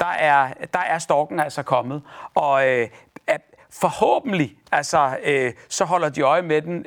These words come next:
hver evig eneste dag, men det kan man jo ikke. Men i går, jamen, der, der kiggede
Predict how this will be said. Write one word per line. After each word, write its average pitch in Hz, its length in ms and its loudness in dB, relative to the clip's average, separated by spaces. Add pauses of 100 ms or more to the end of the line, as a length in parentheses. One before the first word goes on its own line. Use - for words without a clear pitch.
(120)
hver 147 140 -2
evig 165 280 -2
eneste 156 180 -4
dag, 143 180 -2
men 147 100 -6
det 156 100 -6
kan 165 180 0
man 196 120 -4
jo 147 100 0
ikke. 147 140 -4
Men 175 140 0
i 185 40 -2
går, - 480 -4 (200)
jamen, 160 280 -2
der, - 180 -2 (160)
der 180 80 0
kiggede 180 340 -6